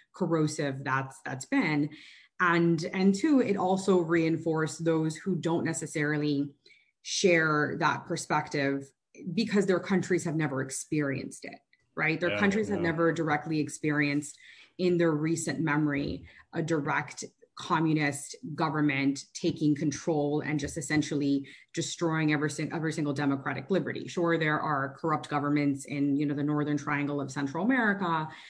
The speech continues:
Speaker 1: There's, you know, a little bit kind of semi-authoritarians in, in other little places. But there have never, there's never been that level of, like,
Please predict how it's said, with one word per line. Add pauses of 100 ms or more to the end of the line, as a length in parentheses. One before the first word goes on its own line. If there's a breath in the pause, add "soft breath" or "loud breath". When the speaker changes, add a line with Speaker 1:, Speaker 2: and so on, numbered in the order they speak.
(100)
Speaker 1:
There's,
you
know,
a
little
bit
kind
of
semi-authoritarians
in,
in
other
little
places. (600 loud breath)
But
there
have
never,
there's
never
been
that
level
of,
like,